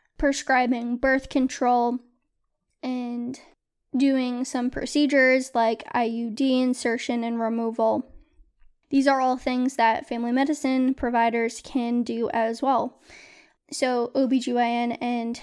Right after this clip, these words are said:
family medicine look very similar in that respect, but then O B G Y Ns then go into the operating room. They can do cesarean sections, they can do hysterectomies, they can do,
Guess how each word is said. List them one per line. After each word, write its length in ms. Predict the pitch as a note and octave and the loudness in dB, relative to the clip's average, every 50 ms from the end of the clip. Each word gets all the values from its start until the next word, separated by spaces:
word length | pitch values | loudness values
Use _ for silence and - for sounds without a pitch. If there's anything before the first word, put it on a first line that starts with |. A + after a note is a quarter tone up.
| - - - | -10 -10 -4
family 260 | - B3+ B3 B3 A#3+ | -2 -2 0 0 -2
medicine 500 | A#3+ A#3 A#3+ A#3+ B3 - - B3+ B3 A#3+ | -2 -2 -2 -4 -4 -4 -2 -2 -2 -2
look 320 | A#3 A3+ A#3+ C#4 E4+ - - | -4 -2 -2 -2 -2 -4 -4
very 280 | C#4+ A#3 A3+ A3 A3 | -4 -2 -2 -2 -4
similar 380 | - - D4 D4 D4+ D4 C4 C4 | -2 2 4 4 6 6 4 2
in 120 | B3 B3 | 2 2
that 140 | A#3+ A#3 - | 0 0 -2
respect, 460 | - - - - - - - - - | -4 -10 -6 -6 -6 -6 -6 -8 -6
but 160 | - B3 A3+ | -6 -6 -2
then 320 | - B3+ B3+ B3+ B3 B3 B3+ - - - - - - _ _ - | 0 0 0 2 0 0 -2 -6 -8 -20 -20 -20 -20 _ _ 2
O 100 | C#4+ C4+ | 2 4
B 140 | C4+ C#4 | 4 2
G 200 | A#3 B3+ C4+ B3+ | 2 2 0 2
Y 380 | B3 B3 A#3+ A#3+ B3 B3+ B3 B3 | 2 2 2 2 2 2 0 0
Ns 260 | B3 A#3+ B3 A#3+ - | 0 -2 -2 -4 -4
then 300 | - B3+ B3 A#3+ A#3+ A#3+ | -2 -2 0 0 -2 0
go 220 | A3+ B3 A#3+ A#3 - | 0 0 0 0 0
into 520 | - B3 B3 - - B3+ A#3+ A#3 A#3+ - | -2 -4 -4 -4 -4 -4 -4 -4 -4 -4
the 140 | - B3+ - | -6 -4 0
operating 520 | - C4 D4 - D4 C4 C4 B3 A#3 A3 | 2 2 2 2 2 2 2 0 -2 -4
room. 260 | A3+ A3+ A3+ A#3+ B3 | -4 -4 -2 -2 -2
They 140 | B3+ - - | -2 -4 -6
can 280 | A#3 - - B3 A#3+ A#3 | -4 -2 -2 -2 -2 -2
do 300 | A#3 A#3+ B3 A#3+ B3 A#3+ - - - _ - | -2 -2 -2 -4 -4 -6 -10 -20 -20 _ -20
cesarean 580 | - - C4+ C4 - C4 C4 C#4 C4 A#3+ A#3 B3+ | -8 -6 -6 -2 -2 0 0 0 0 -2 -4 -6
sections, 420 | - - - - - C4 A#3+ B3 | -8 -10 -12 -8 -8 -6 -6 -4
they 100 | B3 A3 | -6 -6
can 120 | A#3 - B3 | -6 -4 -6
do 160 | B3+ A#3 C4 | -4 -4 -6
hysterectomies, 800 | - - B3+ C4 - - B3+ C4 C4+ - - A#3 A#3 A#3 A#3 A#3+ | -4 -4 -6 -4 -2 -2 -2 -2 -2 -2 -6 -6 -4 -6 -8 -6
they 100 | - B3 | -8 -8
can 260 | A#3+ - C4 A#3+ A#3+ | -4 -2 -2 -2 -2
do, 320 | A#3 B3+ A#3+ A#3+ A#3+ B3+ | -4 -4 -4 -2 -2 -2